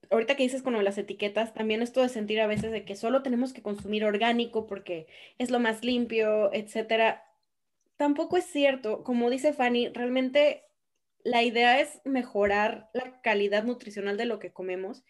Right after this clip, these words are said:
y a veces muchos de estos productos realmente es más, digamos, que el marketing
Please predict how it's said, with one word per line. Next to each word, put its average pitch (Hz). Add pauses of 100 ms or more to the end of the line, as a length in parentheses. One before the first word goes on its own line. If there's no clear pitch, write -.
(580)
y 247 (120)
a 233
veces 294
muchos 262
de 269
estos 262
productos 226
realmente 254 (680)
es 247
más, 247
digamos, 247
que 220
el 202
marketing 214